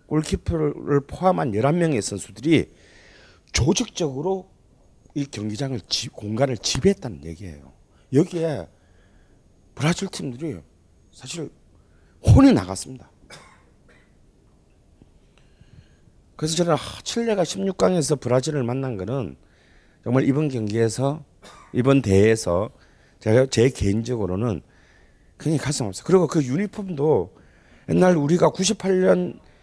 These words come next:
월드컵 때 입었던 유니폼하고 똑같아. 어? 빨간색 상의에 파란색 팬츠.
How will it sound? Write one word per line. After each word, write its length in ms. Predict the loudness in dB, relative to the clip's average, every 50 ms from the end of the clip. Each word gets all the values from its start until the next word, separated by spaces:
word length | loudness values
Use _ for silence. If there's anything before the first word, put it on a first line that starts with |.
| _ _ _ 2
월드컵 340 | 4 4 4 4 4 2 2
때 120 | 4 4
입었던 360 | 2 4 2 0 -2 -2 0 0
유니폼하고 360 | 2 2 2 2 2 2 2
똑같아. 540 | 2 2 2 2 4 4 4 4 4 2 -2 -10 -20 -20 -20 -20 -20 -20 -20 -20 -20 _ -20 -20 -10 -2
어? 220 | 2 2 4 4 2
빨간색 460 | 2 4 4 4 6 6 6 6 6
상의에 260 | 6 6 6 6 4
파란색 500 | 4 4 4 6 6 6 6 4 2 2 -8 -20 _ _ _ _ _ _ -20 -20 -20 -20 _ _ _ _ -2
팬츠. 440 | 0 0 0 0 0 -2 -2 -4